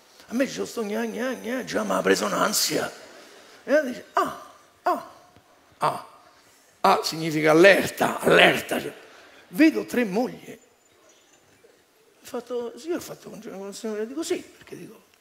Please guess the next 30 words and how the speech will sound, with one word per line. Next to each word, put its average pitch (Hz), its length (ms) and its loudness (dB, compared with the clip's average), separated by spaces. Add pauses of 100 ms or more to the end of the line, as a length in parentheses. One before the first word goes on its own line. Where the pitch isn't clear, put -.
(300)
"Tre - 160 -14
mogli, 240 340 -14 (260)
bene, 196 260 -10
bene, 175 260 -16
bene, - 200 -18
bene, - 40 -20
bene, - 260 -20
bene." - 0 - (1600)
Eh, - 140 -8 (760)
però 90 220 -6
lei 82 440 -6 (220)
un 76 140 -14
po', - 260 -8
diciamola, 73 580 -8 (600)
se - 180 -10
la 143 140 -4
cerca, - 480 -2
signor 73 340 -14
Battista. - 840 -10 (640)
Parliamo 190 320 8
un 185 60 0
magistrato 190 580 8
con 165 140 2
un, 170 360 -8 (220)
con 170 160 -2
simpaticone 180 640 6
da 165 220 8
terza 160 260 6
media 175 300 4
comprata. 165 600 4